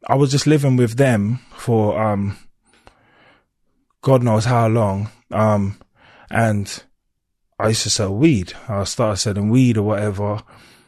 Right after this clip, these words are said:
And again, when you're seeing me with them, yeah, plus all the other, the younger, the older guys that maybe just a few years younger than them, but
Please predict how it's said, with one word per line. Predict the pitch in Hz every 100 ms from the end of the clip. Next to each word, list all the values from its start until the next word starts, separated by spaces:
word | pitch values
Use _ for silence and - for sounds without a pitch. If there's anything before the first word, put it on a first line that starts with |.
| -
And | - 107 101 98 95 - - _ _ _ _ _ _ _ _ _
again, | 120 104 127 104 85 - _ _ _ _
when | 101 120 151
you're | 156
seeing | - 147 123
me | 131 120
with | 107 104 98
them, | 117 104 85 87 104 -
yeah, | 92 90 104 - - - -
plus | - 113 - -
all | 131 143
the | 135
other, | 135 135 123 104 - - - _ -
the | 107
younger, | 98 123 135 113 104 95 -
the | 117 120
older | 139 131 107
guys | 98 90 92 104 -
that | 107 -
maybe | 131 160 147 123
just | 110 143
a | 127
few | - 151
years | 127 117 104
younger | 123 113 104
than | 110 113
them, | 110 95 95
but | 101 87